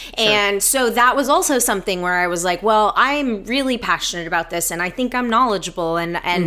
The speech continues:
Speaker 1: Mm-hmm.
Speaker 2: I'm ready to talk about this." So, but what I recognize, you know, in the, in, in the before times,
Speaker 1: Mm.
Speaker 2: um, there was this idea of, like, if you're gonna be an entertainment host,
Speaker 1: Mm.
Speaker 2: then that is what you are, and
Speaker 1: Yeah.
Speaker 2: nobody will buy you as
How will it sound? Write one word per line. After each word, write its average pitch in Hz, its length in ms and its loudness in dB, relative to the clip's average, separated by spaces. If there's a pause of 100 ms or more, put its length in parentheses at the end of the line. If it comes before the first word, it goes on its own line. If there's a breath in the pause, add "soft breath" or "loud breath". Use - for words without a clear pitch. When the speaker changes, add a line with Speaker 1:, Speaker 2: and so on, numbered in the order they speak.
Speaker 1:
Mm-hmm. 160 100 0
Speaker 2:
I'm 180 240 -2
ready 190 340 0
to 170 120 -6
talk 214 280 0
about 175 200 -4
this." 160 180 -6 (300 loud breath)
So, 302 260 2
but 262 180 -4
what 302 160 2
I 269 100 2
recognize, 262 580 0
you 277 100 2
know, 247 60 2
in 233 80 2
the, 226 140 0 (120)
in, 220 340 0 (240)
in 202 200 2
the 202 60 0
before 285 520 0
times, 165 640 -2 (260 loud breath)
Speaker 1:
Mm. 175 140 2
Speaker 2:
um, 269 400 4
there 262 240 2
was 302 220 0
this 277 160 0
idea 262 500 0
of, 214 120 -4
like, 208 300 0
if 214 120 0
you're 240 240 -2
gonna 339 240 0
be 262 180 0
an 233 140 -2
entertainment 220 680 -2 (220)
host, 175 560 0 (220 loud breath)
Speaker 1:
Mm. 160 140 -2
Speaker 2:
then 190 300 0
that 214 220 4
is 269 180 0
what 254 200 -2
you 254 360 -2
are, 170 480 4 (300 loud breath)
and 208 340 2
Speaker 1:
Yeah. 208 140 -2
Speaker 2:
nobody 254 720 2
will 233 160 2
buy 208 360 2
you 214 260 4
as 190 200 -2